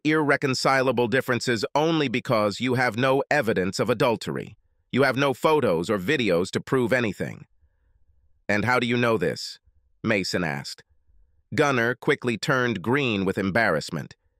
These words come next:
He drank the water in one gulp and cleared his throat. "Well,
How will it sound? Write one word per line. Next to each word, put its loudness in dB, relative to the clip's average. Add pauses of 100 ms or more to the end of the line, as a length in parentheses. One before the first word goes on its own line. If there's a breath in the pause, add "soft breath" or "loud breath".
(260)
He -2
drank 0
the 0
water 4
in 2
one 2
gulp 0 (200)
and 0
cleared 0
his -4
throat. 0 (1000)
"Well, 4